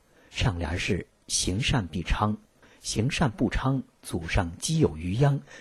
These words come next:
殃尽在昌”。下联是“行恶必灭，行恶不灭，祖上积有余德，德尽在灭”。老天爷是最公平的，所以一开始我就知道他这个党啊是邪的。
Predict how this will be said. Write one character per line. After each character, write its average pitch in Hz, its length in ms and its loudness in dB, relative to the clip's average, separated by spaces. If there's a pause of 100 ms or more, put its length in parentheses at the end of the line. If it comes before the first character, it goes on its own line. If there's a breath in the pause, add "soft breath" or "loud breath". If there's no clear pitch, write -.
(140 loud breath)
殃 175 220 6
尽 139 240 2
在 82 220 0
昌”。 - 320 0 (720 soft breath)
下 - 320 2
联 80 220 -4
是 - 280 -2 (140)
“行 131 460 2
恶 160 100 4
必 120 240 2
灭， 120 260 2 (300)
行 104 420 0
恶 170 100 4
不 95 200 2
灭， 147 300 2 (280 soft breath)
祖 87 240 -6
上 92 300 2
积 170 180 -2
有 85 180 4
余 95 200 2
德， 90 280 2 (280 loud breath)
德 104 220 4
尽 185 220 4
在 78 260 -2
灭”。 85 220 -4 (800 soft breath)
老 - 220 0
天 113 260 0
爷 85 240 0
是 - 140 -2
最 143 200 4
公 95 220 -2
平 82 180 -4
的， 80 160 -8 (440 loud breath)
所 - 160 2
以 95 220 2
一 127 80 4
开 - 220 4
始 - 380 0
我 87 100 0
就 82 120 -4
知 95 200 0
道 - 180 -4 (240 soft breath)
他 107 220 2
这 107 100 0
个 92 100 -2
党 - 240 -6
啊 82 200 -8
是 - 160 -12
邪 - 380 2
的。 - 160 -2